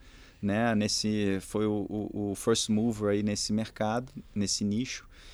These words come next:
e foi, pô, espetacular. Mas veio de um fracasso, né? Então, é,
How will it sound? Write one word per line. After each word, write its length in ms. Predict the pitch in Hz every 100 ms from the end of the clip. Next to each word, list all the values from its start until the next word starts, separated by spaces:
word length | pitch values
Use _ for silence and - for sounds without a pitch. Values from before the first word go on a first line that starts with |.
| -
e 260 | 110 117 127
foi, 360 | - 135 143
pô, 360 | 139 - 127 110
espetacular. 840 | 104 - 117 117 - 131 92 92 - - -
Mas 400 | 101 104 113 - -
veio 300 | 110 123 123
de 100 | 120
um 60 |
fracasso, 800 | 117 - 135 104 92 - - -
né? 220 | 104 101 104
Então, 480 | - 113 127 120 - - - -
é, 180 | 107